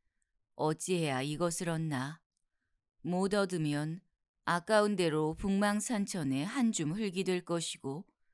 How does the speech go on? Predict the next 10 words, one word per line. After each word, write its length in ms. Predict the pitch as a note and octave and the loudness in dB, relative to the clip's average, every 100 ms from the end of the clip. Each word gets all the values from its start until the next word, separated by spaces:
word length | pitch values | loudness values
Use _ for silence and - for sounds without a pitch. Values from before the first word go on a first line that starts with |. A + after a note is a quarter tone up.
| _ _ - | _ _ -8
요행으로 720 | D3+ E3 F3+ F3+ D#3+ B2+ B2+ D3 | 0 2 2 0 0 0 0 0
얻으면 540 | D#3 E3 C3+ B2+ E3+ _ _ _ _ _ _ _ | 0 -2 -2 -4 -8 _ _ _ _ _ _ _
하루라도 580 | - D4 C4+ B3 A#3 A#3+ | -4 0 2 2 4 2
무너져가는 840 | F3+ E3 G3 G3 F3+ D#3 C3+ C3+ | 2 2 0 0 0 0 0 -2
세상 500 | C#3+ G3+ F3+ G3+ F#3+ | -2 -2 -2 -2 -4
꼬락서니를 840 | F#3+ G3 G3 - F3 C#3+ B2 A#2+ D#3+ _ _ _ _ | -2 0 0 -2 -4 -4 -6 -8 -12 _ _ _ _
더 160 | - C3 | -10 -8
볼 220 | - D#3 | -4 -4
것이다. 640 | - E3 - - C3 E3 _ _ _ _ - _ _ _ _ _ | -2 -2 -4 -4 -4 -6 _ _ _ _ -20 _ _ _ _ _
그것도 720 | - F3+ F#3 F3+ - D#3+ F3 | -8 0 0 0 -2 0 0